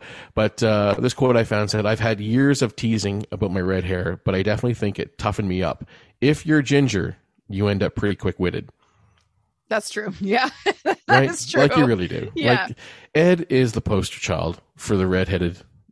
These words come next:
Speaker 1: culture. Let's ju-, let's just throw it out there. Beyond anybody else, he is the redhead culture. And this, I,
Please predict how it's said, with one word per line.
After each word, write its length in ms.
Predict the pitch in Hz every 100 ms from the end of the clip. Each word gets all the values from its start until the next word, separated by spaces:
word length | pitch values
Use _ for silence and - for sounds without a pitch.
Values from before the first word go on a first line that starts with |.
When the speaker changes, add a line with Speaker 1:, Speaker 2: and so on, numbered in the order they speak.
| _
Speaker 1:
culture. 380 | - 82 - - -
Let's 220 | 127 -
ju-, 240 | - 139 127
let's 160 | 147
just 160 | - -
throw 300 | - 123 117
it 40 |
out 180 | 98 98
there. 260 | 90 85 87 - - - -
Beyond 300 | 123 117 117
anybody 380 | 127 123 107
else, 220 | 92 95 -
he 380 | - 135 143 -
is 480 | 113 92 92 - - _ _ _
the 80 | 104
redhead 280 | 92 87 -
culture. 320 | 82 - - - _
And 140 | - 95
this, 180 | 107 -
I, 340 | - - 131